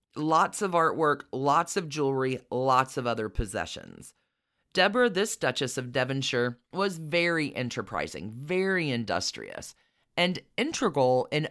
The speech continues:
opening Chatsworth to the public. Deborah also opens and operates other businesses and retail components of Chatsworth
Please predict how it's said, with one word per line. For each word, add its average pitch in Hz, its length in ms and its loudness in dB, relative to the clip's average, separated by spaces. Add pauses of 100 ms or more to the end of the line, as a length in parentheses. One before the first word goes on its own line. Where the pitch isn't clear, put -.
(100)
opening 226 480 2
Chatsworth 151 720 2
to 127 220 -2
the 123 100 -6
public. - 680 -6 (480)
Deborah 202 340 4
also 214 400 2
opens 165 400 -2
and 151 140 -2
operates 151 580 0 (100)
other 170 280 2
businesses 196 800 -4
and 139 260 -2
retail 165 420 0
components 127 600 -4 (100)
of 160 200 0
Chatsworth 180 640 0